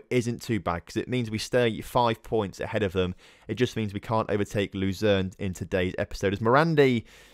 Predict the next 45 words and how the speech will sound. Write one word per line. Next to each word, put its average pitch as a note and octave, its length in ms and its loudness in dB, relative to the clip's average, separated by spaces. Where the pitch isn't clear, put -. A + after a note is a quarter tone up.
can't A#2+ 280 0
quite - 240 -2
get A2 120 0
on G2+ 100 -2
the G#2 60 -2
end G2+ 60 0
of G2 60 -2
that - 160 -4
ball G2 160 2
properly, F2+ 720 -2
and F2 100 -6
it's - 120 -10
cleared. A2+ 640 0
And A2 100 -4
with A#2 80 2
a A2+ 60 -4
few D#3 220 -2
minutes C#3+ 260 -2
to C3 120 -6
go B2 340 4
in A2+ 200 -4
today's A2 400 -2
game, G#2+ 300 -2
I F2 60 -2
can't - 360 -8
say A2 160 -2
anything A2+ 320 -4
else G2 380 -2
because F#2+ 480 -8
it's - 360 -10
on, G#2 180 -2
it's A2+ 100 -10
on A#2 120 -2
a - 20 -4
ten-minute G#2+ 480 -4
timer. G2+ 300 -2
I F#2 40 -4
said A2 120 -8
it - 20 -4
in F2 60 -8
the G2 80 -4
eightieth G2 260 -4
minute, G2 180 -4
didn't G2 280 -6
I? F#2+ 320 0